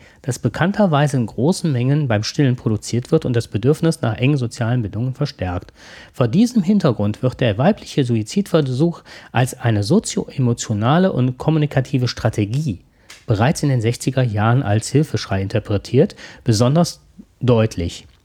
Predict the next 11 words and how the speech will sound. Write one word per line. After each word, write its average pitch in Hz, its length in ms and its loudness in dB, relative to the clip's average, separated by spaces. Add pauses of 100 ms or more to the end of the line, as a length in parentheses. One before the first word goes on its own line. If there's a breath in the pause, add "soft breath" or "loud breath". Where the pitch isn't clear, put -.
Die 120 140 2
häufig 208 420 2
vertretene 113 800 0 (300 loud breath)
Ausnahme, 143 800 2 (420)
äh, 151 120 6
Annahme, 139 460 4
Entschuldigung, 107 460 -2
Annahme, 139 460 2 (960 soft breath)
der 131 360 2
Suizidversuch 139 1000 0
signalisiere 110 880 0